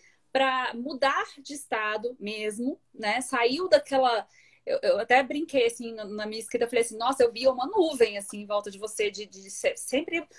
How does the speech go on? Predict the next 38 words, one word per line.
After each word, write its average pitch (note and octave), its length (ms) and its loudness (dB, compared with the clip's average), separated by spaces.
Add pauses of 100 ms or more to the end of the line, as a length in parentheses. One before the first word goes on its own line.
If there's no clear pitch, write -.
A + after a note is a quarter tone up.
(160)
uma A#3 100 -8
coisa, A#3+ 160 8
um A#3+ 40 -4
ranço, A#3+ 600 0
assim, A#3+ 360 -2
e C#4+ 60 4
agora A#3 340 4
não, C#4+ 280 0
eu F#3+ 120 -2
vejo G3 180 -4
mais G3+ 180 -4
leveza, B3 640 0
eu F3+ 60 -10
vejo G3 180 -14
mais G3+ 200 -6
alegria, B3 720 -2
eu G3 40 -2
vejo G3+ 240 -8
mais, G#3 260 -8 (320)
é, G3 140 0
positividade A3+ 1040 -2
nas G#3 160 -6
suas G#3+ 320 -6
colocações C4 920 -2
e - 40 -20
tudo C4 160 -2
mais." G#3 340 -2 (340)
E A#3 120 6
aí, A#3+ 360 2 (100)
essa A#3 180 -6
pessoa B3 180 -4
tava B3+ 180 2
falando B3+ 300 -4
isso. G3+ 420 -6 (360)
É, G#3 400 4
eu G#3+ 200 0
consegui, B3+ 840 -6
por, A#3 180 -2